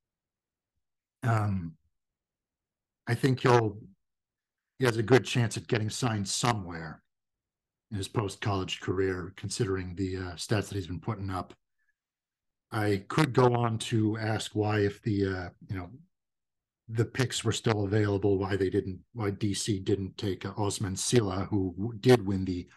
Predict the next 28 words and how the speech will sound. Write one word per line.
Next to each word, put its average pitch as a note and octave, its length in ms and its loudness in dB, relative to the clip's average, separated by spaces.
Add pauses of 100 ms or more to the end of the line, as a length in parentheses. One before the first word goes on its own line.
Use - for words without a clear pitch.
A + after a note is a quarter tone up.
(340)
Mac A2 260 0
Hermann G2 280 -2
Trophy, F#2+ 640 -6 (480)
who G#2+ 120 0
did, G#2+ 440 2
uh, F#2 320 -2 (1500)
also A2+ 360 2
play G#2 320 0
for - 140 -4
this F#2 180 0
Clemson G2 520 -2
team G2 340 -4
and G2+ 240 -4
who F#2+ 400 0 (640)
was B2 360 2
still A#2 380 2
available. F#2 760 0 (1500)
The B2 220 2
answer D3 500 4
that B2 300 2
I've A#2+ 240 2
found A#2 360 0
is G#2 140 0
that A2 300 -2 (180)
a B2 60 -4
lot A#2+ 240 4
of, A2 180 -6
he B2 320 -4